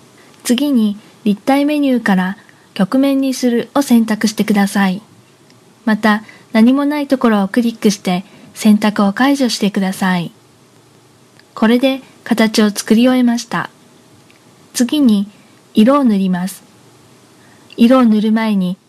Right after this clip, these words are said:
関係のない立体を一時的に非表示にします。立体選択移動ツールで目やくちばし、足をシフトキーを押しながらクリックして順次選択してください。表示メニューから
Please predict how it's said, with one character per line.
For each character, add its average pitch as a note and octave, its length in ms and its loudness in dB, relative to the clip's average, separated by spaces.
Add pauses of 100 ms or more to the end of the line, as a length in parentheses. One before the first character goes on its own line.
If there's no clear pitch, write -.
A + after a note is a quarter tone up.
(160)
関 A#3 220 0
係 C4 200 0
の C4 120 -2
な C4 160 0
い B3 80 0
立 G3+ 200 -6
体 F#3 280 -2
を F#3 140 -4
一 G3+ 220 -4
時 B3 140 -2
的 A#3+ 220 2
に A3+ 120 6
非 A3 200 -2
表 C#4 200 0
示 A3 120 2
に F#3 80 2
し F#3 140 -6
ま F3 160 -4
す。 - 100 -14 (460)
立 G#3 180 -2
体 B3+ 240 4
選 B3+ 220 0
択 B3 260 0
移 A#3+ 80 4
動 B3 200 2
ツ B3 200 -2
ー A#3+ 100 2
ル G#3+ 60 -2
で F#3+ 240 -4 (680)
目 A#3+ 120 2
や F#3+ 200 -2
く - 100 -12
ち - 200 -4
ば G#3+ 140 0
し、 G#3 300 -4 (360)
足 C4+ 360 -2
を C4+ 160 0 (300)
シ A3+ 160 -2
フ G#3+ 100 -4
ト D4 160 0
キ C4+ 280 0
ー - 20 -2
を G#3 40 -2
押 G3+ 80 -4
し - 160 -4
な B3 140 2
が B3+ 100 -2
ら B3+ 140 -2
ク C4 140 0
リ B3 100 0
ッ A#3+ 100 -16
ク - 120 -2
し - 100 -8
て F#3 260 -2 (520)
順 C4+ 240 0
次 A3+ 100 -4
選 G3+ 240 -2
択 G3+ 260 -2
し - 60 -6
て - 140 -6
く - 80 -2
だ G3+ 160 0
さ G3 220 -2
い。 E3+ 120 -6 (880)
表 B3 160 4
示 D4 160 -6
メ D4 140 0
ニ A#3 140 2
ュ G#3+ 60 0
ー G#3 40 -16
か G3 140 0
ら F3+ 220 -2